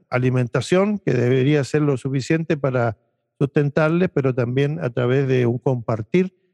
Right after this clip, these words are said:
que yo creo que forma parte también de la experiencia humana. Es decir, Jesucristo es mucho más que la figura que nosotros vemos pintada en los cuadros de famosos. Es también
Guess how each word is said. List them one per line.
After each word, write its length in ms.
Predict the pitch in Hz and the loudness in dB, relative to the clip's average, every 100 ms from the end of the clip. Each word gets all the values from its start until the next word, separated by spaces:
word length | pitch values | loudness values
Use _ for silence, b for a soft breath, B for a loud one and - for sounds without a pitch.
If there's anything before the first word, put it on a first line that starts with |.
| _ _ _ | _ _ _
que 440 | 147 143 135 156 165 | 0 2 2 0 -2
yo 140 | 135 | -4
creo 300 | 147 143 147 | 0 0 0
que 180 | 135 123 | -2 -2
forma 300 | - 139 127 | -2 -2 -2
parte 340 | 127 139 139 | -2 -2 -2
también 560 | 131 117 117 131 131 135 _ _ _ _ | -4 -4 0 0 0 -6 _ _ _ _
de 260 | - 120 123 | -4 -2 0
la 100 | 117 | 0
experiencia 460 | - 120 127 - | -2 0 0 -2
humana. 400 | 113 151 160 117 156 | -2 0 0 -4 -4
Es 60 | 127 | -4
decir, 380 | 127 170 143 - _ _ _ _ | 0 0 0 -6 _ _ _ _
Jesucristo 460 | 139 147 180 - | 0 2 2 2
es 60 | 165 | 2
mucho 280 | 160 196 196 | 2 0 0
más 220 | 185 202 | 0 -2
que 100 | 196 | 0
la 240 | 175 151 | 0 0
figura 460 | 110 147 147 180 185 | 0 0 2 2 2
que 100 | 160 | 0
nosotros 460 | 147 123 151 160 139 | -2 -2 -2 0 2
vemos 480 | 147 156 151 - _ | 2 2 -2 -4 _
pintada 680 | 131 120 147 147 143 120 - | -4 0 2 2 2 0 -2
en 120 | 113 | -6
los 120 | 110 | -6
cuadros 420 | - 135 135 131 123 | -2 0 2 2 2
de 180 | 120 | 0
famosos. 580 | 110 120 135 139 113 - _ _ _ | -2 -2 0 0 -4 -8 _ _ _
Es 160 | - 127 | -6 -2
también 540 | 127 127 147 147 143 | -2 2 2 0 -2